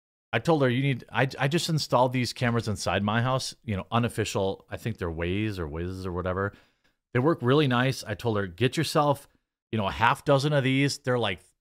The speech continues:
thirty bucks each. They hack up, connect up to your Wi-Fi, cover all your entrances and exits,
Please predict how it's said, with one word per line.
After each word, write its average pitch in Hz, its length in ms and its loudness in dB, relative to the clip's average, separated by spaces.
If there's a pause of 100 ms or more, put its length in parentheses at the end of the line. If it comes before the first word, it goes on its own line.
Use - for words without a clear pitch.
thirty 120 460 0
bucks 139 360 0
each. 127 280 -2
They 98 80 -4
hack 104 260 -6
up, 120 100 -8
connect 110 300 -4
up 135 140 -6
to - 40 -8
your 131 80 -4
Wi-Fi, 110 340 0
cover 104 280 -4
all 95 180 0
your 135 160 -2
entrances 123 520 -6
and 104 120 -6
exits, 117 520 -4